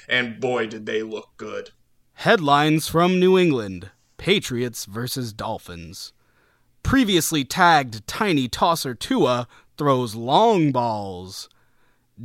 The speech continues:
Speaker 2: Damien dominates carries, but the Mac attack needs more cheese. And both teams spread targets like mayonnaise on a Clemson fan.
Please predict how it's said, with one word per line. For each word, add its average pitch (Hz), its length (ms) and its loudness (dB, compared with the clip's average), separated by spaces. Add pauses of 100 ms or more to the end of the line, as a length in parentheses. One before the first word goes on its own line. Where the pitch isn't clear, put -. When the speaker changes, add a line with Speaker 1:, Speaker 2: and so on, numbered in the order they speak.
Speaker 2:
Damien 156 540 4
dominates 151 580 4
carries, 131 580 0
but - 200 -8
the 139 80 0
Mac 139 320 2
attack 131 460 -4
needs 127 420 -4
more 131 320 -2
cheese. 113 720 -6 (840)
And 117 180 -4
both 185 340 4
teams 185 360 0
spread 170 400 2
targets 135 540 2
like 117 260 -8
mayonnaise 170 720 2
on 190 120 2
a 196 60 0
Clemson 107 640 -6
fan. 104 520 -12